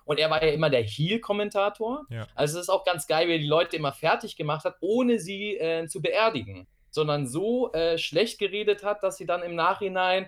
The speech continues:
Speaker 1: also dass du dann doch wieder Sympathien hattest und denkst, ey, der muss jetzt den Gegner aufs Maul hauen, damit The Brain einfach mal selber sein hält. Ja? Und das,
Speaker 2: <laughs>
Speaker 1: das fand ich richtig cool.
Speaker 2: Ich glaub, was mich so ein bisschen rausgerissen, ich, ich denk mir, die Sachen, äh, die du angesprochen hast,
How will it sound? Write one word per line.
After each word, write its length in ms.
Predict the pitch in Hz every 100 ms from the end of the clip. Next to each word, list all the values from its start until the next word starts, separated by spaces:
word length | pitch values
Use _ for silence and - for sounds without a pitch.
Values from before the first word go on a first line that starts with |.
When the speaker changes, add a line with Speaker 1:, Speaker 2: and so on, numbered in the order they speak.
| - -
Speaker 1:
also 140 | 160
dass 120 | 180
du 60 | 165
dann 180 | 165 156
doch 220 | 196 -
wieder 220 | 190 185
Sympathien 580 | 180 165 170 - 202 185
hattest 380 | 196 214 220 160
und 100 | 156
denkst, 200 | 175 - _ _ _
ey, 420 | 185 220 254 254 _ _ _
der 80 | 165
muss 240 | 190 240
jetzt 320 | 190 202 - 175
den 160 | 165
Gegner 360 | 175 185 175 156
aufs 180 | 147 160
Maul 200 | 180 185
hauen, 120 | 170
damit 240 | 160 170
The 60 | 165
Brain 380 | 156 160 175 160
einfach 240 | 160 160
mal 300 | 160 156 151
selber 260 | 160 196 127
sein 120 | 110 - _ -
hält. 280 | 101 85 -
Ja? 180 | 107 139
Und 200 | 127 127
das, 240 | 160 -
Speaker 2:
<laughs> 20 |
Speaker 1:
das 140 | 170 -
fand 160 | 160
ich 140 | 156 175
richtig 340 | 160 143 -
cool. 240 | 131 95 - _ - -
Speaker 2:
Ich 100 | 120
glaub, 280 | - - -
was 160 | 131
mich 140 | 147 139
so 60 |
ein 60 | 143
bisschen 380 | 135 147 131 107 _ _ _ _ - -
rausgerissen, 440 | 139 - 139 135
ich, 140 | 131 135
ich 80 | 123
denk 160 | 160
mir, 240 | 175 147 -
die 200 | 127 165
Sachen, 420 | 156 185 180 139
äh, 240 | 139 135
die 140 | 131 127
du 80 | 123
angesprochen 400 | 131 - 151 151
hast, 180 | 147